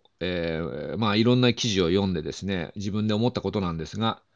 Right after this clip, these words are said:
そう、テレビとかね、教授とかやってるんで、えー、かなり忙しいと思うんですけど、彼もですね、忙しい中、家庭菜園をやってると思います。でね、今回ね、ま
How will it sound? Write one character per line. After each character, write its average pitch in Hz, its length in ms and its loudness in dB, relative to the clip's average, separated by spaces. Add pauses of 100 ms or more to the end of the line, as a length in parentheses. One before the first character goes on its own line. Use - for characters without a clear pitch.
そ 107 220 4
う、 98 60 0
テ - 140 2
レ 214 80 6
ビ 143 100 4
と 107 100 4
か 98 80 2
ね、 98 160 2
教 120 140 2
授 131 140 6
と 139 100 0
か 123 60 6
や 90 120 4
っ 87 100 -6
て 127 240 4
る 131 140 2
ん 95 240 0
で、 95 560 2 (140)
え 82 480 -4
ー、 - 20 -10
か - 220 -2
な 185 100 4
り 131 80 6
忙 107 240 2
し 120 160 2
い 98 60 -2
と 98 80 0
思 101 160 2
う 123 100 6
ん 101 80 0
で 90 80 -2
す - 80 -12
け 101 100 0
ど、 101 520 4
彼 156 240 2
も 104 100 2
で 85 120 0
す - 100 -6
ね、 98 80 0
忙 104 400 0
し 104 300 0
い - 20 -2
中、 92 680 2 (120)
家 101 180 -8
庭 110 240 4
菜 107 280 2
園 90 220 0
を 87 80 -2
や 82 160 -2
っ - 60 -8
て 104 140 -2
る 104 100 0
と - 80 -4
思 78 180 -4
い 78 60 -4
ま 76 140 -6
す。 - 180 -12 (960)
で 98 80 0
ね、 104 320 2 (140)
今 107 260 4
回 80 220 0
ね、 95 280 -2 (120)
ま 87 260 -4